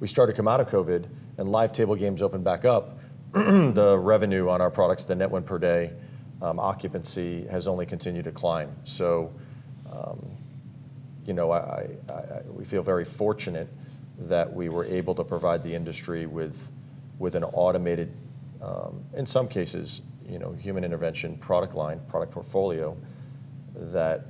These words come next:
allowed the social distancing not only for dealers but for players, um, and that, that obviously resonated, and, and here we are.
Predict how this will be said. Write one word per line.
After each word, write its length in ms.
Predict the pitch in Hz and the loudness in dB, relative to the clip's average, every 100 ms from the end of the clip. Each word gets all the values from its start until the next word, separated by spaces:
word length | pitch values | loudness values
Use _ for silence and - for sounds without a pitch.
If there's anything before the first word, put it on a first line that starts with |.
| - | -6
allowed 420 | 82 85 82 78 | -2 2 2 2
the 80 | - | -4
social 380 | - 92 - | 2 2 2
distancing 560 | 80 90 - 85 87 82 | -4 -4 -4 -8 -6 -2
not 160 | 82 85 | -2 0
only 120 | 85 | -4
for 140 | - | -6
dealers 500 | 80 98 107 90 85 | -6 0 2 2 -2
but 200 | - 85 | -2 -4
for 100 | - | -4
players, 600 | - 175 180 98 95 - - - - - - - - | -4 2 6 6 4 -4 -12 -16 -14 -14 -16 -16 -12
um, 400 | - - 90 85 - - | -8 -8 -8 -10 -10 -2
and 220 | 98 98 | 2 4
that, 340 | 101 98 - - - - | 4 2 -6 -16 -14 2
that 160 | 104 98 | 6 6
obviously 360 | 95 87 - | 6 2 -2
resonated, 680 | 78 87 87 76 82 82 85 | 2 2 2 -2 0 0 0
and, 240 | 80 78 73 - - - - - - - - - | -2 -2 -6 -10 -16 -16 -16 -14 -16 -16 -16 -12
and 120 | 85 | -6
here 120 | 85 | -4
we 120 | 80 | -2
are. 180 | 78 76 | -2 -2